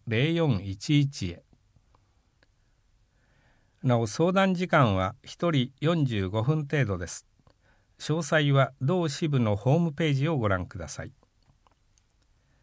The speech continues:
税理士による無料相談会。日時、十二月十三日火曜、午前十時から正午、午後一時から四時。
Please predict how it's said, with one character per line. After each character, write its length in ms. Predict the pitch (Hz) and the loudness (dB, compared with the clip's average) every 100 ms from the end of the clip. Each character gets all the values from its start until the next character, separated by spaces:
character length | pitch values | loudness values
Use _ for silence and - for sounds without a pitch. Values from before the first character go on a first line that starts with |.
| _ _ _ _ _ _ _ _ _ 120 | _ _ _ _ _ _ _ _ _ -2
税 280 | 117 185 | 2 2
理 140 | 220 208 | 0 -2
士 160 | - | 2
に 140 | 131 110 | 2 4
よ 140 | 98 | 2
る 220 | 98 117 - | 0 -4 -4
無 160 | 107 | -2
料 240 | 131 160 147 | 0 0 -2
相 240 | 139 120 | 0 0
談 240 | 113 90 85 | 2 0 -4
会。 240 | 87 87 _ _ _ _ _ _ _ _ _ _ _ - | -12 -14 _ _ _ _ _ _ _ _ _ _ _ -4
日 300 | 156 160 131 | -4 0 -2
時、 180 | 98 - _ - | -4 -10 _ -6
十 260 | 117 175 | -2 0
二 120 | 196 185 | 0 0
月 300 | 165 180 170 | -2 -2 -4
十 180 | 185 | -2
三 240 | 156 139 107 | 0 2 2
日 240 | 87 - | -2 -8
火 180 | - 104 | -4 -2
曜、 340 | 107 98 95 - 131 | 0 -2 -6 -12 -4
午 160 | 170 | -2
前 220 | 185 165 | 0 -2
十 180 | 160 170 | -2 -2
時 140 | 135 107 | -2 -2
か 100 | 120 | 0
ら 140 | 131 | 0
正 280 | - 110 90 | 0 -4 -4
午、 200 | 87 - _ _ _ _ _ 135 | -8 -16 _ _ _ _ _ -2
午 140 | 170 | 0
後 180 | 185 165 | 2 0
一 240 | 147 170 | -2 -2
時 120 | 151 139 | -4 0
か 100 | 123 | 4
ら 120 | 135 | 4
四 180 | 101 87 | 2 -4
時。 160 | - | -10